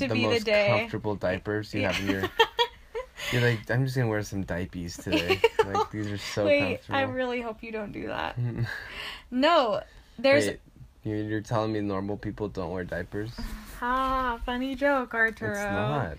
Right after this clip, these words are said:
Speaker 1: Look.
Speaker 2: No, listen. There are three things that go through somebody's head when they're going through an
Speaker 1: Okay.
Speaker 2: experience.
Speaker 1: Number one.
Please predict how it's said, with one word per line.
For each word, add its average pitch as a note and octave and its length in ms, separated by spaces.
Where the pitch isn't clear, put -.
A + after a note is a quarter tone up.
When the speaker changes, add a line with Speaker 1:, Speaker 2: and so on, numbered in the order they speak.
Speaker 1:
Look. A2+ 360
Speaker 2:
No, C#4+ 220
listen. A3 580
There B3+ 240
are D4 120
three C4+ 340
things C4 320
that A3 200
go A3+ 200
through A#3 180
somebody's A3 420
head G#3+ 220
when G#3 160
they're G3 100
going F#3+ 280
through - 360
an A2+ 140
Speaker 1:
Okay. A2+ 80
Speaker 2:
experience. - 840
Speaker 1:
Number G#2 480
one. A2+ 460